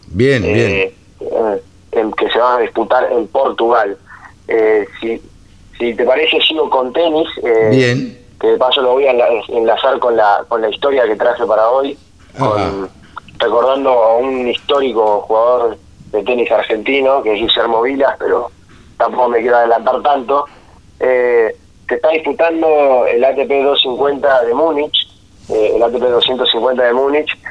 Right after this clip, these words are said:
Speaker 2: y ya nos quedamos sin argentinos en la competición, en los octavos de final. Guido Pela, eh, compitió contra John Millman en los octavos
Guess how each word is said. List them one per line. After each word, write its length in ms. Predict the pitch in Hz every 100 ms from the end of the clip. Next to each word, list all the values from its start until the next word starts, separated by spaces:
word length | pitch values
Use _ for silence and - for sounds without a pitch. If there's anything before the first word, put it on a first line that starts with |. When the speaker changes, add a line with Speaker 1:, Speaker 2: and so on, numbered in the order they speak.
| - -
Speaker 2:
y 340 | 139 156 - - -
ya 320 | 139 147 143
nos 180 | 131 110
quedamos 420 | 131 135 139 123 123
sin 200 | 139 135
argentinos 640 | 127 120 120 104 131 131 117
en 80 | 110
la 80 | 104
competición, 600 | 104 104 104 139 147 131
en 60 |
los 160 | 107 101
octavos 360 | 101 120 120 104
de 60 |
final. 420 | - 117 131 139 - _ _ - _
Guido 360 | - 127 135 123
Pela, 460 | 143 151 143 139 - - - -
eh, 540 | 117 110 107 107 101 - _ -
compitió 460 | 110 101 107 135 131
contra 300 | 127 117 113 -
John 200 | 135 127
Millman 500 | 143 139 127 123 107 -
en 120 | 110 107
los 140 | 104
octavos 500 | 113 - 139 139 135